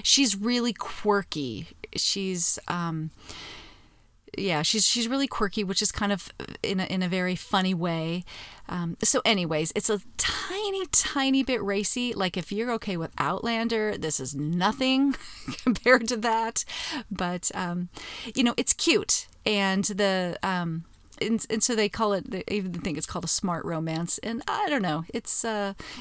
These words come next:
it's borderline. But anyways, um, I did completely listen to that while I w-,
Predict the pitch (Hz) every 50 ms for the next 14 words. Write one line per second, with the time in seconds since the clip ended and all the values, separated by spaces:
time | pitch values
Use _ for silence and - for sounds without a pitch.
0 | - - 226 208 - - 220 202 190 175 185 180 180 165 160 156 170 170 233 226
1 | 254 254 240 196 185 170 180 180 - - - - - - 185 185 180 - - 185
2 | 185 170 220 220 - - - 208 - 262 254 226 233 226 214 226 226 - 233 214
3 | 226 202 202 196 - - 180 175 175 175 175 185